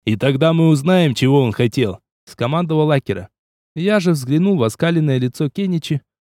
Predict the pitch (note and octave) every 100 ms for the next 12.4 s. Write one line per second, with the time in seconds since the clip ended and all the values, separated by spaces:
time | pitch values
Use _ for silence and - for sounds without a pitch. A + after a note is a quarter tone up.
0 | - A2 A#2 - F#3+ F#3+ A2 A2 A#2 B2+
1 | C3 - A#2 A#2+ C3+ B2+ - A2+ A#2 A2
2 | - - _ _ _ _ - B2+ G#3+ G#3+
3 | G3+ G3+ F#3+ F#3 F#3+ F3 E3+ - F3+ E3+
4 | D#3+ D#3+ D3+ - D3+ C#3+ C3+ - - -
5 | G3+ A3 F#3+ G3 F#3+ F#3 F3 F3+ F3 G3
6 | - A2 G2+ F2+ - _ _ _ - A#2+
7 | C#3+ D#3 D3 C3+ D3+ C#3+ D3 - C3 C#3
8 | C3 D3 F#3 G3 A#2+ G2 A2 D3+ C3+ A2
9 | B2 A#2+ A#2 A#2+ - G2 G2+ _ _ _
10 | F#3+ G3 - G3 G3 A3+ F#3+ - G3 F#3+
11 | D#3+ F3 F3 G3 - F3 F3 E3+ D#3+ D#3+
12 | E3 D#3+ E3+ E3